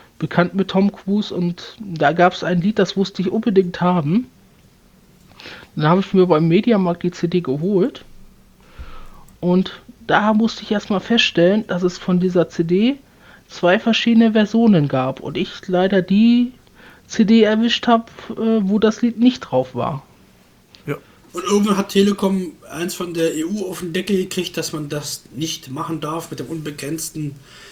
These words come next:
Speaker 2: Streaming, auch wenn man gedrosselt ist. Und da hab ich das natürlich sofort weggemacht. Okay, eigentlich war's Blödsinn. Ich hätte es auch behalten können, aber ich war halt in dem Moment sauer.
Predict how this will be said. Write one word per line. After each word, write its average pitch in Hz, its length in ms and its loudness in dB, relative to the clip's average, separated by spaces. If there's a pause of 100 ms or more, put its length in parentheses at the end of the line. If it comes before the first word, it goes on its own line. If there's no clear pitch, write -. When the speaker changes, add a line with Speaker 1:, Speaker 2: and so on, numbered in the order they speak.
(120)
Speaker 2:
Streaming, 170 540 -2
auch 135 160 -10
wenn 151 60 -8
man 147 120 -8
gedrosselt 147 480 -4
ist. - 320 -6 (1040)
Und 143 140 -10
da 143 40 -6
hab 135 60 -6
ich 135 60 -8
das 139 120 -8
natürlich 143 340 -6
sofort 139 480 -6 (400)
weggemacht. 139 880 -10
Okay, 156 260 -4
eigentlich 147 340 -8
war's 135 200 -6
Blödsinn. 170 500 -4 (380)
Ich - 80 -14
hätte 156 140 -8
es 151 60 -8
auch 151 100 -4
behalten 165 440 -4
können, 156 140 -10
aber 139 80 -10
ich 127 100 -10
war 131 120 -10
halt 139 180 -10
in 135 120 -12
dem 143 240 -8
Moment 135 340 -8
sauer. 143 560 -8